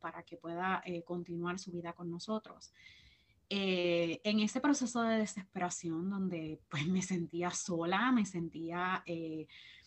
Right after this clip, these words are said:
que no tenía apoyo de ninguna parte, perdí a mi mamá, no tenía a mi esposo.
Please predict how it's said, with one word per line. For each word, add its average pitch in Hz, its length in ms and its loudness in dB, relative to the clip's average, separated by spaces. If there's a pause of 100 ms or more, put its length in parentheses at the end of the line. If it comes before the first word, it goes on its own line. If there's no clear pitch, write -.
(220)
que 208 140 6
no 185 160 4
tenía 202 440 6
apoyo 202 340 2
de 196 100 0
ninguna 185 400 2
parte, 190 540 2
perdí 190 300 -2
a 185 40 0
mi 196 100 2
mamá, 190 560 2
no 208 140 6
tenía 185 240 -4
a 180 40 -2
mi 185 100 -4
esposo. 208 840 -2